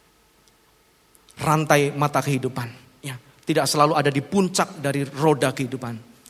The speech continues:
Ada kalanya roda kehidupan bergeser turun ke bawah. Ada kalanya kita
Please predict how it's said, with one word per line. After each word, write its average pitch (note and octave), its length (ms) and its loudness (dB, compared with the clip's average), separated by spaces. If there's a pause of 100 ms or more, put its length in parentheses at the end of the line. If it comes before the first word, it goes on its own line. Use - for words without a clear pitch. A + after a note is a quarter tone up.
Ada - 160 6
kalanya A#3 680 8 (200)
roda F3+ 240 4
kehidupan F3+ 400 4
bergeser D#3+ 480 2
turun D3+ 240 2
ke C#3+ 80 0
bawah. B2 320 -4 (1800)
Ada E3 240 6
kalanya F#3 600 8
kita F3 520 6